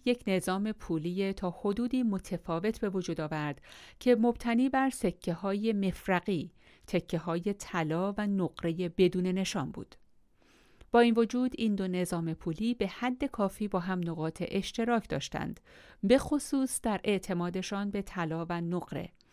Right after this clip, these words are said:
و این رابطهٔ پولی و تجاری را میان مناطق چینی و مناطق لیدیایی مستحکم می‌کرد. بازرگانان مسلمان و اروپایی و فاتحان به تدریج نظام لیدیایی و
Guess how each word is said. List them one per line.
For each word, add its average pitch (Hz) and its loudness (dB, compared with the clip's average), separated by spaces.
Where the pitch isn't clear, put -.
و 185 6
این 214 4
رابطهٔ 202 2
پولی 170 -2
و 160 0
تجاری 165 -2
را 208 0
میان 175 0
مناطق 165 -4
چینی 214 0
و 202 6
مناطق 170 -2
لیدیایی 175 0
مستحکم 175 -2
می‌کرد. - -10
بازرگانان 220 8
مسلمان 202 2
و 202 2
اروپایی 175 0
و 190 0
فاتحان 185 -2
به 175 0
تدریج 185 -4
نظام 165 -2
لیدیایی 165 -2
و 175 -2